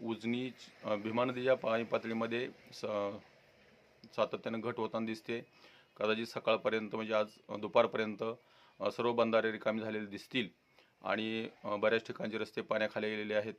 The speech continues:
तेही, अ, रस्ते रिकामे होतील. फक्त उजनीतून सध्याला सगळ्यात जास्त विसर्ग चालू असल्यामुळे उजनीचा विसर्ग आणखी कायम राहण्याची शक्यता आहे, कारण दौंडमधून येणाऱ्या विसर्गामध्ये, अ, फारशी,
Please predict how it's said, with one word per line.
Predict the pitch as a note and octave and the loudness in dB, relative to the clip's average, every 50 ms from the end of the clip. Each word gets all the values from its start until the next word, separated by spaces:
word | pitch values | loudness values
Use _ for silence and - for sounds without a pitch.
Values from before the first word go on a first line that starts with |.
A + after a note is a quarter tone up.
| _ - | _ -4
तेही, | A2+ A2 A#2+ A#2+ A#2+ A#2+ A#2+ - - | -4 -2 -2 -2 -2 -2 -4 -6 -6
अ, | A#2 A2 G#2+ | -4 -2 -2
रस्ते | G#2+ G#2 - - A2 G#2 | -2 -2 -4 -2 -4 -4
रिकामे | A2 - - G#2+ G#2+ G#2+ | -2 0 0 0 0 -2
होतील. | G#2+ - - G2 F2+ D#2+ - _ _ _ - - - _ _ _ - | -4 -6 -6 -8 -8 -8 -12 _ _ _ -20 -20 -20 _ _ _ -6
फक्त | A2+ G#2+ - - B2+ | -6 -6 -2 0 0
उजनीतून | A#2 A2 G#2+ G2+ G#2 A2 A2 - - A#2 A2+ | 0 0 -2 -4 -4 -4 -4 -4 -6 -8 -6
सध्याला | - A2+ G#2 G#2 G#2 A2 G#2+ | -6 -6 -4 0 2 2 2
सगळ्यात | - A2+ G#2+ G#2 G2+ | 2 0 -2 0 0
जास्त | G2+ G#2 G2+ - - - | 0 0 -2 -2 -2 -6
विसर्ग | G2+ G2+ G2 - A2+ G2 G#2 | -4 -4 -6 -6 -4 -4 -4
चालू | G2+ - G2 G2 G2 G2+ | -2 -2 0 2 4 2
असल्यामुळे | G2 - - G#2 G2+ G2+ G#2 G#2+ | 2 2 0 -2 -2 -2 -2 -4
उजनीचा | A2 G#2 G#2 G2 F2+ G#2+ A2+ A2+ B2+ | -6 -6 -6 -6 -4 -4 -2 -2 -2
विसर्ग | A#2+ A2 A2 G#2+ - - G#2 G2+ G2 | -2 -2 -4 -6 -4 -4 -4 -2 -2
आणखी | G2+ G2+ G2 F#2 - A2+ A#2+ - - - - - _ _ - - | -2 -4 -4 -6 -6 -8 -8 -8 -12 -20 -20 -20 _ _ 4 8
कायम | G#2+ A2 A#2 B2+ B2 | 8 8 8 6 4
राहण्याची | A#2 A#2 A#2+ A2+ A2+ - - | 0 -2 -2 -4 -4 -6 -10
शक्यता | - - A2 F#2+ - G2+ | -8 -6 -2 2 2 2
आहे, | G2+ A2 A2 | 2 0 -4
कारण | - - A2 G#2 G#2 G#2 G#2 | -4 -2 -2 -2 0 -2 -2
दौंडमधून | G#2 G#2+ A2+ A#2 A#2+ A#2 A#2 A#2 A2+ | 0 0 0 0 0 -2 -2 -2 -2
येणाऱ्या | A2 G#2+ G#2 G#2 G#2 | -2 -2 0 -2 -2
विसर्गामध्ये, | G#2 G#2 - - G#2 G2+ G2+ G2 G2+ G2 G2+ G#2+ B2+ - _ _ _ - - - - _ - | -4 -4 -6 -6 -6 -4 -4 -4 -4 -4 -4 -6 -6 -8 _ _ _ -20 -20 -20 -16 _ -2
अ, | - G2+ G2+ - - | 0 0 0 2 4
फारशी, | A#2 A2 A2 - - - B2 B2 B2 | 4 4 4 2 -2 -4 -4 -4 -4